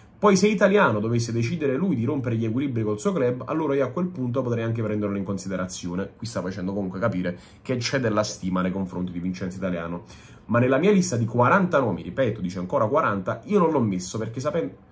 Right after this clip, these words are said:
perché sapendo che ha un contratto, puntini, puntini, puntini. Io tra l'altro pensavo che questo fosse il suo ultimo anno, invece ho scoperto che ha un altro anno di contratto, questo per far capire che è interessato. Ora dovrò capire chi può sedersi al tavolo,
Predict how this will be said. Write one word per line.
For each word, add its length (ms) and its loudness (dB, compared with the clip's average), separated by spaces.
perché 220 -6
sapendo 300 0
che 80 0
ha 20 0
un 80 -2
contratto, 880 -2
puntini, 240 -4
puntini, 300 -8
puntini. 400 -12
Io 160 4
tra 100 4
l'altro 300 2
pensavo 320 0
che 80 -2
questo 260 -4
fosse 240 -4
il 60 -2
suo 160 -4
ultimo 360 -2
anno, 300 -2
invece 280 -2
ho 20 -2
scoperto 440 -4
che 80 -6
ha 40 -2
un 160 0
altro 280 -2
anno 200 -2
di 60 -2
contratto, 420 -6
questo 240 -8
per 80 -8
far 180 -10
capire 300 -6
che 240 -4
è 100 -2
interessato. 1040 2
Ora 180 6
dovrò 240 4
capire 360 2
chi 200 0
può 100 0
sedersi 460 -2
al 100 -4
tavolo, 400 -6